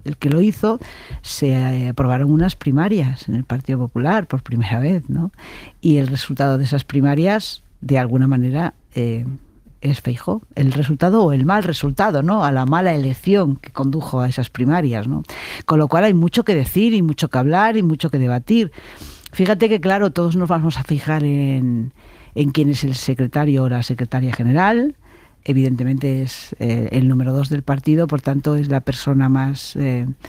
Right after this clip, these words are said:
en fin, ahora mismo, eh, pues, eh, em, la secretaria general actual, pues, en fin, supongo que tendrá sus motivos para pensar que igual la cambian, ¿no?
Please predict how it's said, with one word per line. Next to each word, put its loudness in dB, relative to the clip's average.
en 2
fin, 2
ahora 2
mismo, 2
eh, -2
pues, -6
eh, -2
em, 4
la 0
secretaria 0
general 2
actual, 0
pues, -4
en -10
fin, -6
supongo -2
que 0
tendrá 0
sus -4
motivos 0
para -2
pensar -4
que 0
igual 2
la 0
cambian, 0
¿no? -6